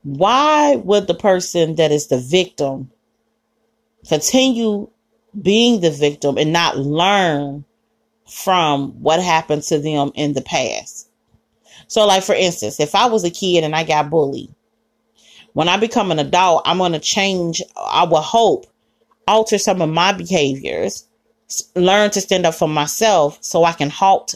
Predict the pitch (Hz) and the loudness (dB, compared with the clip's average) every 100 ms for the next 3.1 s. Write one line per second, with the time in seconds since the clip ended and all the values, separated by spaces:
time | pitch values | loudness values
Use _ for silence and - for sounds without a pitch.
0 | - 143 151 - - 147 147 156 139 - | -10 -2 -2 -2 -4 -2 -2 -2 -4 -2
1 | 156 - 151 165 165 - 175 160 170 160 | -2 2 2 2 0 -2 -4 -2 -2 -2
2 | 165 147 147 156 147 135 135 180 151 - | -2 -2 -2 -2 0 -2 -2 -4 -4 -8
3 | - | -14